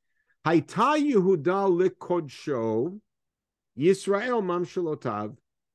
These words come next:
So at that point, Yehuda became his holy one, and Yisrael, again, Yehuda and Yisrael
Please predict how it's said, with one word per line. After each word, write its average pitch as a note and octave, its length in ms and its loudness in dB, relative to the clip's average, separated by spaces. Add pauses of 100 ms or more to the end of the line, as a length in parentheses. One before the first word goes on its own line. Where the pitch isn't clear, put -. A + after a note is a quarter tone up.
(720)
So B2+ 180 -4
at B2+ 180 -10
that G3+ 240 0
point, G3 340 4
Yehuda E3 520 0
became E3 460 -2
his D3 240 2
holy C#3 380 0
one, A2 420 -6
and D#3 120 -4
Yisrael, F#3 680 0
again, D#3 280 0
Yehuda C3+ 320 -2
and D3 120 -6
Yisrael C3 460 -4